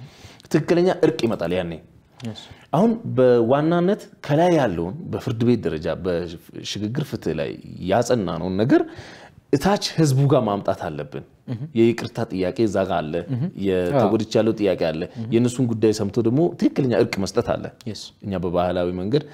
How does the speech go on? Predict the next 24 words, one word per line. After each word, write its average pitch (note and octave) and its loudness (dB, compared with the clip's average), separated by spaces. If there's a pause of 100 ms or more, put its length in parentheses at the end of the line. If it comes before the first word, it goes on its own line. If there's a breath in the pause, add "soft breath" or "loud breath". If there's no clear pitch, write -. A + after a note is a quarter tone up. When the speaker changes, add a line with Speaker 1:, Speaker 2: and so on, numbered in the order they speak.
(200 loud breath)
Speaker 1:
ታረቁ G2+ 0
ተብለን F#2+ 0
እንደምንሰየመው F2+ -4
ማለት G#2 -8
ነው። B2 -8
Speaker 2:
የስ። - -8 (440 loud breath)
Speaker 1:
ልክ F#4+ 4
እንደዛ E3 6
አይነት E3+ 6
ነገር D#3+ 4 (140)
ለማምጣት D3 2 (280 loud breath)
ባህላዊ F3+ 4
ነገሮችን E3+ 2
ማንጸባረቅ G#2+ 2
አለብን። D2+ -4
Speaker 2:
የስ። - -4
Speaker 1:
ትክክለኛ። E2 0 (200)
Speaker 2:
አዎ። A2+ 0 (600 loud breath)
Speaker 1:
እስኪ G#3 4
ከዚህ D#3+ 4
ባሻገር B2 0
ደግሞ G#2 -2
ያለውን E2+ -2
እኔ፣ C#2+ -10